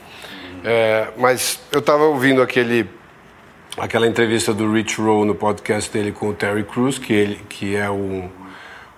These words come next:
um, hoje o apresentador do Americans Got Talent,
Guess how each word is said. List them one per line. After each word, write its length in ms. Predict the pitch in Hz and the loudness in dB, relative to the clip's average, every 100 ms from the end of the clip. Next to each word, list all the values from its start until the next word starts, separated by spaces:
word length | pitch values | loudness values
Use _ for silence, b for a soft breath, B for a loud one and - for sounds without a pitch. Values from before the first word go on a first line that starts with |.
| _ | _
um, 580 | 107 101 98 95 90 90 - | -10 -8 -6 -6 -8 -10 0
hoje 300 | 120 117 113 | 2 4 4
o 40 | |
apresentador 680 | 104 107 104 104 101 107 104 | 2 2 0 0 0 0 0
do 300 | 98 98 98 | 0 -4 -4
Americans 640 | 98 104 104 104 98 90 - | -2 0 0 -2 -4 -6 -8
Got 200 | 107 98 | -6 -6
Talent, 560 | - 120 123 127 107 | -2 2 4 2 0